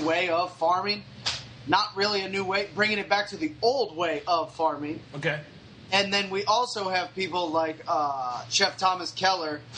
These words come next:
Speaker 1: who strives for that perfection in every single thing he does. To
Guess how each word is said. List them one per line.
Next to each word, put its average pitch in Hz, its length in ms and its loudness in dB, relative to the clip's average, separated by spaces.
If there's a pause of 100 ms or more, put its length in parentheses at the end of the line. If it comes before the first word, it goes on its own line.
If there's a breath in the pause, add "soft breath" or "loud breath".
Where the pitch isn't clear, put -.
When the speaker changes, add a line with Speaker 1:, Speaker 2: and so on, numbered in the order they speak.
(160)
Speaker 1:
who 190 100 2
strives 196 600 2
for 185 140 -8
that 170 260 0
perfection 175 600 0
in 143 120 -8 (140)
every 180 360 -2
single 175 460 -4
thing 175 320 -4
he 160 220 0
does. 151 580 0 (160)
To 180 120 2